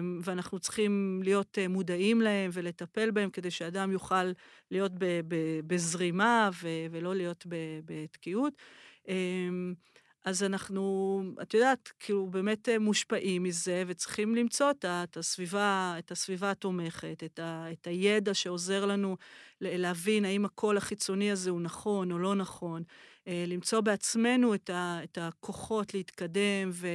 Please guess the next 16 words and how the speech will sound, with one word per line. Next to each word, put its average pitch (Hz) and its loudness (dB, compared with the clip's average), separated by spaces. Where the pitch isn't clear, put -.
אה, 185 -2
ולהתמודד 196 4
עם 185 2
ה-, 170 0
עם 190 -2
ההתנגדויות. 185 0
הם 202 0
גם 196 -2
יופי-, - -6
יופיעו 294 -2
בשלבים 233 0
מאוחרים 269 2
יותר, 175 0
ההתנגדויות 180 0
של 208 4
הבנק, 202 4